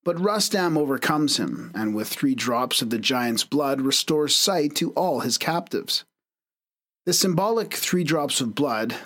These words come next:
had their counterparts in all the mysteries of the ancient world.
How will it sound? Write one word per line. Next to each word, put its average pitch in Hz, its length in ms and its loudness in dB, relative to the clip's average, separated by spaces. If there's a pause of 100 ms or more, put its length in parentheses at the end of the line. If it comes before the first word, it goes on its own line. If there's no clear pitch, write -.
had 117 200 -4
their 113 120 -2
counterparts 131 720 0
in 131 100 2
all 156 240 0
the 208 120 2
mysteries 147 440 0
of 165 120 0
the 139 160 0
ancient 117 360 0
world. 143 440 0